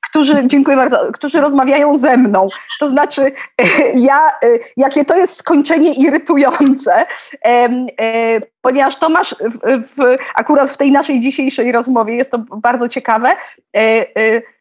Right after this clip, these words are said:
mm, ujeżdża te wątki, które są z pewnych powodów moją specjalnością. E, i nie, ja, ja się oczy-, oczywiście bardzo cieszę, ale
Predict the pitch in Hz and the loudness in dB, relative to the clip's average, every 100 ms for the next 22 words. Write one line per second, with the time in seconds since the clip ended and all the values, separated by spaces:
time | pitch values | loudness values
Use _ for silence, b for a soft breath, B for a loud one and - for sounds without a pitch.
0 | _ - 220 220 220 220 - _ - 240 | _ -10 -4 -4 -4 -6 -8 _ -8 -2
1 | 247 277 415 330 269 247 330 277 277 269 | 2 2 2 2 0 0 -2 0 0 0
2 | - 339 - - 277 285 320 330 285 - | -4 -10 -10 -6 -2 -2 -2 -4 -6 -12
3 | 233 - 302 277 294 285 285 262 302 294 | -12 -6 -2 0 -2 0 -2 0 -2 0
4 | 269 294 285 - 294 - 285 294 269 240 | 0 2 0 -2 -6 -2 0 2 2 0
5 | - 185 180 B B B - 208 208 208 | -2 0 0 B B B 0 2 2 2
6 | 233 262 254 277 269 254 277 277 269 277 | 2 0 2 2 2 2 2 2 2 0
7 | 269 - 285 277 - 233 254 269 302 440 | 0 -4 -4 -4 -6 -2 -2 -2 -2 -2
8 | 415 - 208 208 226 233 | 0 0 0 0 0 0